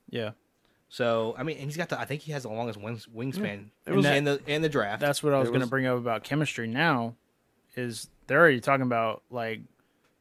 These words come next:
Speaker 1: the, the Ball and Williams
Speaker 3: Oh, yeah.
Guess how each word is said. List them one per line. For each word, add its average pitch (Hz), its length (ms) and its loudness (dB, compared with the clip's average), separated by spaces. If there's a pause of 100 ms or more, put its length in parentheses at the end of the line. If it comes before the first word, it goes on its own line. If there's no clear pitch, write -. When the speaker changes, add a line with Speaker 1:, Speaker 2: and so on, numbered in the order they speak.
(220)
Speaker 1:
the, 123 480 0
the 117 340 -6
Ball 127 580 6
and 113 420 -8 (300)
Williams 123 520 0
Speaker 3:
Oh, 254 120 6
yeah. 196 220 4